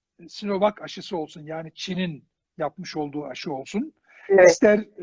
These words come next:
Speaker 1: e, ister Moderna olsun, isterse BioNTech, Astra-, AstraZeneca,
Speaker 2: Evet.
Speaker 1: işte,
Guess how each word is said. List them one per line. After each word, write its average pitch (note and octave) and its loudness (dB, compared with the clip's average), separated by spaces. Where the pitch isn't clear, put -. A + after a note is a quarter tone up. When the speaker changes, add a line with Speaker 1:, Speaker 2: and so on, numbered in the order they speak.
Speaker 1:
e, E3 -8
ister - -4
Moderna F#3 -2
olsun, E3+ -12
isterse F#3+ -8
BioNTech, F#3 -2
Astra-, F#3 -4
AstraZeneca, F#3 2
Speaker 2:
Evet. E3 -6
Speaker 1:
işte, F3 -12